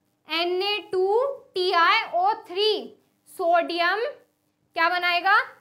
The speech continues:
सोडियम टाइटनेट। क्या बनाएगा यहाँ से? एनए टू, एनए टू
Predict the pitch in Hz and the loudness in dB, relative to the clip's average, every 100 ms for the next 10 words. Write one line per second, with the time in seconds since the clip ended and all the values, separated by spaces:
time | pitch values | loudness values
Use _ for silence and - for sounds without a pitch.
0 | _ - - 381 370 370 349 330 339 370 | _ -20 -8 0 2 2 0 -4 -2 -2
1 | 453 571 - _ _ _ - 349 349 392 | -4 -8 -14 _ _ _ -2 2 2 0
2 | 403 359 381 415 359 - - _ _ _ | -4 -4 -2 -2 -2 -6 -20 _ _ _
3 | _ _ _ _ _ _ _ _ _ _ | _ _ _ _ _ _ _ _ _ _
4 | _ 302 302 320 320 330 359 381 349 349 | _ -2 0 0 -2 0 0 0 -2 -2
5 | 403 415 320 320 330 330 349 359 - 349 | -4 -4 -4 -6 -4 -4 -6 -8 -8 -6
6 | 370 508 - - _ _ _ _ _ _ | -2 -2 -4 -14 _ _ _ _ _ _
7 | _ _ _ _ _ _ _ _ _ _ | _ _ _ _ _ _ _ _ _ _
8 | _ _ _ _ _ _ _ _ _ _ | _ _ _ _ _ _ _ _ _ _
9 | _ _ _ _ _ _ _ _ _ _ | _ _ _ _ _ _ _ _ _ _
10 | 262 262 277 302 294 294 285 302 381 | -14 -10 -6 -6 -6 -8 -10 -6 -2